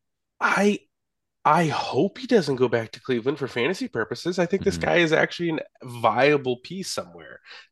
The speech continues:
Speaker 1: They just stopped using him last year. So i-, if they bring him back, fine,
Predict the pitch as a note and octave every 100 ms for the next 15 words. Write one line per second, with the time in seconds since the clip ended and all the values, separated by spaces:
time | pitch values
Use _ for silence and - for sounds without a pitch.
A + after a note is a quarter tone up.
0 | - A#2 C#3+ F3+ - D3+ C3+ A#2+ B2+ C#3+
1 | G#2+ F#2 - - - - - - - -
2 | - D3 C3 - - B2+ B2 E2 - -
3 | - D3 F3 D3 F3 G#3+ A3 C3 A2+ C3
4 | - - _ - - E3+ D#3 G2+ B1+